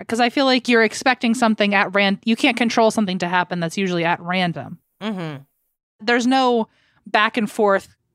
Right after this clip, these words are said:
Speaker 1: texting agreement with your local ghost of, like, "Oh, yeah, so you're gonna be here at this time, right? And you're gonna
Speaker 2: Yeah.
Speaker 1: scare these people under these specific conditions, right?"
Speaker 2: Well, and also, this is stuff that we do not have a full-blown understanding of, and so we're already trying to capture it with, like,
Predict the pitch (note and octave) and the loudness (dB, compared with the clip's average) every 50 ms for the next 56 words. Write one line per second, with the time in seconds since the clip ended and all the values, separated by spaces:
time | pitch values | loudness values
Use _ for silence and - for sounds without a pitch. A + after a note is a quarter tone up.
0 | _ _ - - A#3+ A#3 - - - A#3 G#3+ G#3 G3 F#3+ F3 F#3+ F#3+ F#3+ G3 F#3+ | _ _ -4 -2 -2 -2 -4 -4 -2 -2 0 0 0 -2 -2 -2 0 0 0 0
1 | F#3+ - G3+ F#3+ F#3 F3+ - - G3 F#3+ F#3 F#3 F3+ F3 G3+ G3 F#3+ - G3 F#3 | -2 -2 -2 -2 -4 -4 -4 -4 -2 0 0 0 0 2 2 2 2 0 -2 -2
2 | F3+ D#3+ G3+ G3+ F#3 - - F#3+ F#3 F3+ E3+ - - B3 B3+ A#3+ A3 F3+ - - | 0 0 0 2 0 0 -2 -4 -4 -4 -2 0 0 2 4 4 2 2 0 -2
3 | G#3+ G3 F#3 F#3+ G#3+ G3+ F#3+ F3 G3+ G3 F3+ G3+ F#3+ F3+ - F#3+ F3 - - G#3 | -4 -4 -2 -2 -2 -2 -2 -2 -2 -2 0 -2 -2 -2 -2 -6 -6 -4 -2 -2
4 | G3 E3 D3+ D#3 D#3 D#3+ E3 F3+ F3 F3+ F3+ E3+ E3+ E3+ E3 F3+ E3 D#3+ F3 - | -2 0 -2 -2 -2 0 0 0 0 -2 -2 -2 -2 -2 -2 -2 -2 -2 -4 -8
5 | _ _ _ - - - - A3+ G3 F#3 F3 F3 E3+ - - G3+ F#3 - F#3 F3 | _ _ _ -16 -8 -2 0 2 2 2 0 -2 -4 -4 -6 -8 -4 -2 -2 0
6 | E3+ E3+ E3 E3+ E3 F3 E3+ E3 - - E3+ - F3 E3 - - F3 E3+ F3 F#3 | 0 -2 -4 -4 -4 -4 -4 -4 -6 -8 -12 -10 -10 -10 -10 -10 -8 -6 -6 -6
7 | - - D#3+ D3 - D3+ - F4+ E4 C#4+ D4 D4 C#4 D4 D4 B3+ B3 C4+ D#4 E4 | -6 -6 -6 -6 -2 2 4 4 6 6 4 4 2 2 2 2 2 2 2 2
8 | - - C#4 C4 B3+ G#3 G3+ G#3+ A3 - - F#4 F#4 - - F#4+ F4+ - - E4+ | 0 2 2 2 2 0 -2 -2 -2 -4 -6 -8 -6 -4 -4 -4 -4 -2 -4 -6
9 | D#4+ - C#4 C4+ C4 G#3+ A#3 B3+ A3+ G#3 G3+ G3 F#3+ - C#3+ F#3 G3+ F#3 F3+ F3+ | -4 -4 -2 -2 -2 -2 -4 -4 -2 0 0 0 0 -2 -2 -2 0 2 2 2
10 | F3 E3+ E3 - - C3+ F3 F3 E3+ E3 - - - - F#3 E3+ E3+ E3 D#3+ D#3 | 0 -2 -6 -10 -6 -4 -2 -2 -2 -4 -6 -12 -6 -2 0 0 2 0 0 -2
11 | D3+ E3 D#3+ D3+ D3+ D3+ D3+ - - D3 D3 C#3+ D3 D3+ - - D#3 C#3 D3+ D3+ | 0 0 2 2 2 0 -2 -4 -4 -6 -6 -6 -6 -6 -6 -6 -6 -6 -4 -4
12 | F#3+ G3+ A#3 B3 C4 C4 - D#3 F#3 - - - G3 F#3+ F#3 F3+ G3 G3 - - | -2 0 0 0 0 0 -2 -4 -6 -4 -2 0 2 2 2 2 2 0 0 2
13 | E3+ F3+ G#3 A3+ G#3 G#3+ G#3 G3+ G#3+ G#3 - - G3+ F3+ F3 E3 F3 E3+ - - | 2 2 2 2 2 0 0 0 -2 -4 -2 -2 0 0 0 -2 -4 -8 -6 0
14 | F3+ D#3+ D#3+ D#3+ - - G3 F#3+ F#3+ F#3 - - D#3 D3 - E3 E3 D#3+ D3+ - | 0 0 2 0 -2 -2 0 0 0 0 -2 -4 -10 -10 -4 -2 0 0 0 0
15 | - | -4